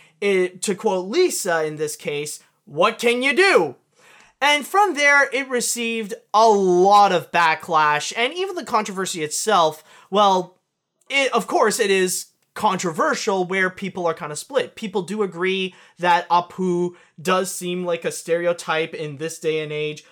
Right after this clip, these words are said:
while others feel like it is a bit of an exaggeration,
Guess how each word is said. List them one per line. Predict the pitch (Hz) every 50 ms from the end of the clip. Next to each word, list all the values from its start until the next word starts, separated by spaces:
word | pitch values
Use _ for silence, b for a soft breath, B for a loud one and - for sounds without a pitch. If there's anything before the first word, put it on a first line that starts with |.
| b b
while | - 349 427 427
others | 403 403 440 427 415 415 392 370 349 -
feel | - - 262 254 247 240 240 220
like | 202 196 196 196 180 - b b b b b b
it | - 269 277
is | 320 311 277 -
a | 294 226
bit | 190 226 208 208 208 208 - -
of | 196 185 185 180 175 170
an | 180 175
exaggeration, | 175 165 147 139 156 170 185 214 156 156 160 151 147 147 151 156 156 147 - - 160 151 147 147 147 147